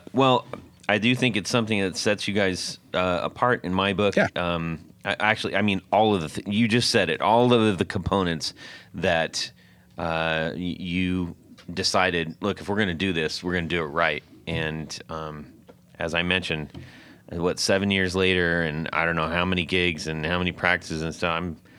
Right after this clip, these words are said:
Speaker 1: I'm still using those cables. Um,
Speaker 2: That's awesome.
Speaker 1: and they're the ones that are laying all over the floor and getting stepped on and stomped on and wound up day after day after day. And, um, I'm, I'm really glad you're putting out quality stuff.
Speaker 2: That's awesome.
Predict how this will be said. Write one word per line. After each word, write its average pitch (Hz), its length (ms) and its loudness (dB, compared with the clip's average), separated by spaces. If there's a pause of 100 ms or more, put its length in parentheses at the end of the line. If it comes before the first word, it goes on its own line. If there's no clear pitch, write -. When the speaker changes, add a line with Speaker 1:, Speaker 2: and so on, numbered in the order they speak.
(240)
Speaker 1:
I'm 87 80 -4
still 107 240 0
using 90 380 0
those 80 180 -2
cables. 80 540 -2 (420)
Um, 82 60 -2 (160)
Speaker 2:
That's 80 40 0
awesome. 98 320 2
Speaker 1:
and 90 220 0
they're 101 160 2
the 101 80 2
ones 101 220 0
that 95 80 2
are 92 100 2
laying 92 240 2
all 87 200 2
over 87 140 0
the 78 80 -4
floor 80 520 0
and 73 240 -4
getting 78 220 -4
stepped 87 340 -2
on 78 120 0
and 76 80 -4
stomped 80 380 -2
on 76 240 -2
and 73 180 -8
wound 78 300 -2
up 78 220 -2 (560)
day 78 200 -4
after 78 220 -6
day 71 160 -4
after 71 220 -6
day. 71 240 -4
And, 69 200 -12
um, 76 380 -12 (200)
I'm, 80 260 -8
I'm 92 180 0
really 101 200 2
glad 92 260 2
you're 85 80 -2
putting 80 260 0
out 80 220 -2 (560)
quality 107 420 2
stuff. - 520 0 (640)
Speaker 2:
That's 135 240 2
awesome. 95 420 0